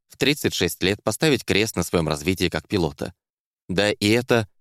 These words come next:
высокая должность не совсем то, чем я сам хотел бы в офисе заниматься.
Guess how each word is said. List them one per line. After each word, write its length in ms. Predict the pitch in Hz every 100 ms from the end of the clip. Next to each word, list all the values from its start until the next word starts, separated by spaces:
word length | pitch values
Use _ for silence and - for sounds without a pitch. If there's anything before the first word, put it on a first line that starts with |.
| _ _ -
высокая 580 | 120 143 165 151 143
должность 600 | 117 147 156 98 87 -
не 100 | 131
совсем 400 | 131 147 - 165
то, 180 | - 110
чем 220 | - 95
я 120 | 82 82
сам 220 | 98 101
хотел 300 | 82 - 90
бы 120 | 80
в 40 | 80
офисе 300 | 76 - 76
заниматься. 560 | 76 73 71 - -